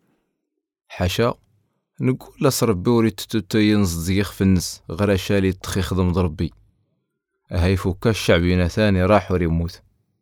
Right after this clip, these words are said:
يعايد شاول زي دار تنتين فلسطينيين دا يعايدن غير نسيو نسن.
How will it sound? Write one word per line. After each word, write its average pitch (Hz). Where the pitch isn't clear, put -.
يعايد 131
شاول 120
زي 90
دار 113
تنتين 90
فلسطينيين 90
دا 90
يعايدن 98
غير 95
نسيو 87
نسن. -